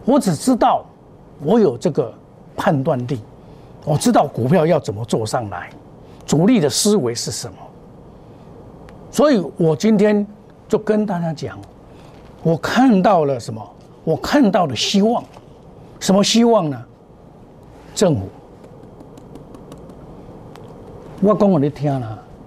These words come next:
我前几天还在讲，你阳明港边啊呢，我还讲人家你干掉。虽然我们没有去认，但是心理上会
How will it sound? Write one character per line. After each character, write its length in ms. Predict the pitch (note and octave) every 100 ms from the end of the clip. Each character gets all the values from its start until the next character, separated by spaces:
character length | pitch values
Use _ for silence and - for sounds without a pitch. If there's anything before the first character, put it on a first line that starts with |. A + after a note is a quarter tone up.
| -
我 160 | - E3
前 220 | F#3 G#3
几 100 | E3
天 180 | D#3 D#3+
还 120 | C#3
在 140 | D3+
讲， 220 | C3+ - - - - - - - - - -
你 220 | A#3+ A3
阳 120 | E3+
明 220 | G3+ F#3+ F#3
港 180 | C#3+
边 320 | C3+ - D3 C3+
啊 60 |
呢， 300 | C3 C3 B2+ B2 - - - - - - - -
我 100 | F#3+
还 120 | F#3 D3+
讲 160 | E3+
人 160 | C#3 C#3
家 60 | C#3
你 100 | E3
干 260 | - D#3 B2+
掉。 280 | B2+ A2 G2 G2+ - - - - - - - - -
虽 200 | - E4
然 280 | B3 C4+ B3+ - - - - -
我 100 | A3
们 140 | A3
没 80 | G#3+
有 120 | A3
去 140 | E3+ F#3
认， 180 | G3 - - - - - - - - - - -
但 140 | A3
是 100 | F3
心 280 | D#3 - C#4
理 140 | A#3 C#3
上 260 | F3+ C#3+
会 220 | B2+ B2+